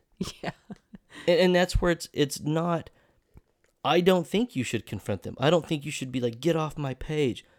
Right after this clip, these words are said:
Speaker 2: The best reaction is no reaction.
Speaker 1: Mm-hmm.
Speaker 2: And ultimately, that's why we were like, "Let's just take it down."
Speaker 1: Yeah, we did.
Speaker 2: 'Cause we, we didn't feel the need. We never, ever, ever feel the need to def-, every once in a while, somebody will say something that is just so far out of left field.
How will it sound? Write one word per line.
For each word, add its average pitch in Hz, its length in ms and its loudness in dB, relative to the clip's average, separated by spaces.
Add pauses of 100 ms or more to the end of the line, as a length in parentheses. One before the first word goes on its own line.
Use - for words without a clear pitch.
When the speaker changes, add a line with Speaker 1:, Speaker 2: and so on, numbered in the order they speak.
(560)
Speaker 2:
The 151 240 -2
best 156 480 2
reaction 123 720 -2 (280)
is 196 220 -6
no 277 160 0
reaction. 185 520 -4
Speaker 1:
Mm-hmm. 170 460 -6 (320)
Speaker 2:
And 175 100 4
ultimately, 190 360 2
that's 151 260 -2
why 147 120 2
we 143 80 -2
were 147 60 -2
like, 147 140 -8
"Let's 151 160 -6
just 151 120 -14
take 147 140 -6
it 143 40 -8
down." 143 220 -6 (240)
Speaker 1:
Yeah, 156 560 -8 (120)
we 180 120 -4
did. 143 500 -4
Speaker 2:
'Cause 156 140 -2
we, 220 140 2
we 269 80 10
didn't 170 180 2
feel 147 100 2
the 127 80 -4
need. 117 220 -2
We 165 140 0
never, 113 440 2 (220)
ever, 107 360 0
ever 98 280 -4
feel 95 160 -6
the 98 120 -6
need 92 220 -4
to 101 80 -6
def-, 95 220 -8 (100)
every 196 220 4
once 151 140 0
in - 20 -10
a 139 40 -2
while, 123 60 0
somebody - 220 -8
will 123 80 -2
say 113 180 0
something 107 380 -8 (1400)
that 123 400 0
is 113 260 -2
just 123 300 -2
so 120 180 4
far 110 160 -2
out 104 80 0
of 101 80 -4
left 101 180 -2
field. 107 400 -2